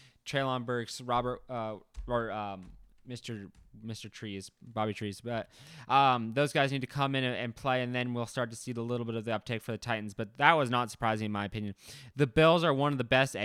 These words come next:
F C teams, and if they can't make it back to the Super Bowl, I'm gonna be so sad because Josh Allen deserves that w-, that victory. Uh, after ev-, like, coming from the college he came from, building himself, working, working, working, and now becoming this good with Stefon Diggs.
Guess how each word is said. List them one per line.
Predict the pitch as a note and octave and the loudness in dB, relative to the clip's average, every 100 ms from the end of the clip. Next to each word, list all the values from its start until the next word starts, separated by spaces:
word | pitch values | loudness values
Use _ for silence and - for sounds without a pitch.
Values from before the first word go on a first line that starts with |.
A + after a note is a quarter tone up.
| A#2+ | -2
F | |
C | A#2+ B2 A#2 | -2 -4 -4
teams, | - A#2+ A#2 | -4 -4 -4
and | A2 | -4
if | - | 0
they | B2+ | 0
can't | C#3+ D3+ A#2+ | 2 -2 0
make | A#2+ B2 | -2 -2
it | A2+ | 0
back | A2+ A2+ | 0 0
to | |
the | A2+ | -6
Super | - A#2 | -4 -4
Bowl, | G#2 A#2+ | -2 -2
I'm | G2 A2 | 0 -2
gonna | A2 | -4
be | G#2 | -6
so | - A2+ | -4 -4
sad | - G#2+ G2+ | -2 -4 -4
because | G#2+ G#2+ F#2+ | -8 -10 -8
Josh | A#2 G#2 | -4 -2
Allen | G#2+ G2+ | -2 -4
deserves | G2 G2 G2 - | -6 -6 -8 -6
that | F2 F#2 | -10 -10
w-, | - G2+ | -16 -10
that | G#2 F#2+ | -8 -6
victory. | G2+ - G2 F#2 - - - - - | -8 -8 -10 -10 -14 -20 -20 -16 -2
Uh, | G#2 | 0
after | D#2 G#2+ - A2 | 0 -2 -2 0
ev-, | A2 A#2+ - | 0 -4 -8
like, | C#3 A2 | -6 -2
coming | C#3 D3+ | 0 -2
from | C#3 C#3+ | -2 -4
the | |
college | - C#3 C3+ | 2 2 2
he | |
came | C3 C#3+ C3+ | 0 -2 -2
from, | - C3 B2+ B2 G#2 | 0 0 0 -4 -6
building | C#3 C#3 C3+ | 0 0 0
himself, | C3 A#2+ C3+ A#2+ | -4 -2 -2 -2
working, | B2 B2+ C3+ B2 | -2 -2 -2 -2
working, | B2+ B2+ B2 | -2 -2 -2
working, | B2 A#2+ B2+ | -2 -4 -6
and | A2+ A2 | -6 -2
now | A2+ A#2 | 0 0
becoming | A#2+ A#2+ A#2+ A2+ | -2 -4 -6 -4
this | A2+ - | -4 -4
good | A#2 G#2+ | -6 -6
with | G#2+ | -4
Stefon | A2+ - G#2+ | -4 -2 -4
Diggs. | G#2 G2+ | -2 -6